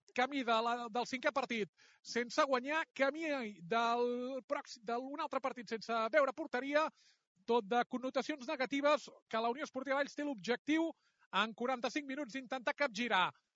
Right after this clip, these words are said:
Ja si empatéssim aquí seria una molt bona notícia tal com ha anat el partit, però bé, hem de creure que encara queda la segona part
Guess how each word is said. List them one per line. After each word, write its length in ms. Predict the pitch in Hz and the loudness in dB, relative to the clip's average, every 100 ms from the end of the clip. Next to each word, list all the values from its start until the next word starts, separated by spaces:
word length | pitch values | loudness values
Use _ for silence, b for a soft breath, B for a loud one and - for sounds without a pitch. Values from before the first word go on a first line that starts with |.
| _ | _
Ja 280 | 175 214 320 | -6 2 2
si 160 | - 277 | 4 -2
empatéssim 440 | 247 269 254 240 | -2 -4 -4 -4
aquí 180 | 233 220 | -4 -4
seria 260 | 233 277 | -4 -2
una 140 | 254 247 | -2 0
molt 180 | 285 302 | 0 2
bona 160 | 294 | 0
notícia 360 | 262 240 220 226 | -2 -4 -4 0
tal 140 | 285 | 0
com 160 | 277 269 | 0 0
ha 40 | |
anat 160 | 247 233 | 0 -2
el 100 | 226 | -2
partit, 420 | 226 220 311 320 - | -2 -2 -2 -2 -2
però 160 | 254 | -2
bé, 140 | 254 208 | 0 -2
hem 60 | |
de 120 | 240 | -4
creure 380 | 226 277 277 285 - | -4 -2 0 0 -2
que 120 | 240 | -6
encara 460 | 233 220 269 277 247 | -6 -6 -2 0 0
queda 480 | 214 196 190 180 185 | -4 -2 0 -2 -2
la 200 | 190 214 | -4 -6
segona 340 | - 262 277 | -6 -6 -6
part 300 | 226 214 254 | 0 2 2